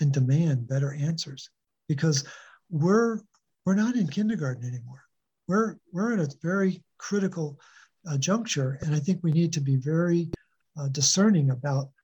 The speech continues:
the quality of the information that we're basing our decisions on. Right? And I, I think that's the importance of these,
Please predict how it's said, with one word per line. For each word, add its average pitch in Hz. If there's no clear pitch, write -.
the 147
quality 175
of 139
the 151
information 143
that 139
we're 143
basing 151
our 131
decisions 131
on. -
Right? 143
And 139
I, 147
I 139
think 156
that's 147
the 147
importance 139
of 135
these, 135